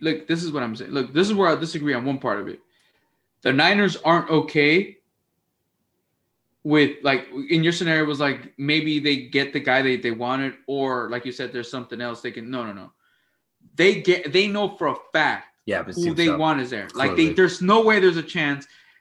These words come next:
Speaker 1: that whoever they want is not there. There's literally two guys in their, in this scenario, there has to be two guys they're willing to take.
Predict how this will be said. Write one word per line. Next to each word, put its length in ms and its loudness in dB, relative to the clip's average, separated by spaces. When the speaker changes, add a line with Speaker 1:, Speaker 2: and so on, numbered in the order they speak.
Speaker 1:
that 220 2
whoever 380 2
they 180 -2
want 340 -4
is 100 -8
not 200 -6
there. 320 -6
There's 260 2
literally 340 2
two 260 -4
guys 500 -2
in 160 -6
their, 140 4
in 280 -6
this 160 -4
scenario, 400 -8
there 100 -2
has 200 -2
to 60 -10
be 120 -8
two 200 -8
guys 220 0
they're 100 -4
willing 260 -6
to 80 -10
take. 380 -8